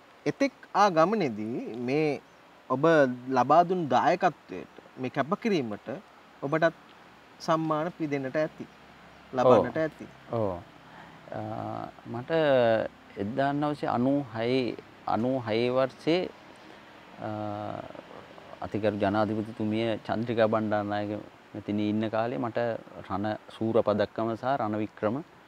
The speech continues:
Speaker 2: පදක්කම් දෙක හම්බුණා. දෙකම එකපාර මට හම්බු වුණේ. ඒකෙත් මේ විශේෂම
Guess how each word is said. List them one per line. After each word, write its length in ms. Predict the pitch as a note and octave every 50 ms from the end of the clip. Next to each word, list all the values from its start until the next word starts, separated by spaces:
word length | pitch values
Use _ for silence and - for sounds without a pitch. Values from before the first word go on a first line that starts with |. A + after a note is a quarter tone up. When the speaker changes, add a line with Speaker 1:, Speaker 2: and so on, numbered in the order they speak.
| - - -
Speaker 2:
පදක්කම් 460 | - A2 A2 A2+ A2+ - - G#2+ A2 A2
දෙක 120 | A#2 A2
හම්බුණා. 420 | A2+ A2 A#2 A#2 A#2+ B2 C3 C#3
දෙකම 280 | C#3 B2+ G#2 A#2 A2+ B2+
එකපාර 420 | A2 F#2 - G#2 - A#2+ A#2+ B2 B2+
මට 240 | A#2+ A#2+ A#2+ A2 A2
හම්බු 300 | G#2 A2 G#2+ A#2 B2 C3
වුණේ. 260 | C3 A#2 A2+ G#2+ A2+ - - - - - - - - - - -
ඒකෙත් 320 | - A2 A#2 A2 C3 B2 - - - -
මේ 640 | B2 A2+ A2 G#2+ G#2+ G#2 G2 G2+ G2+ G2+ G#2+ G#2+ - - - - - - -
විශේෂම 640 | G#2+ G#2 A2 - - B2+ C3+ C#3 C3 - C#3+ C#3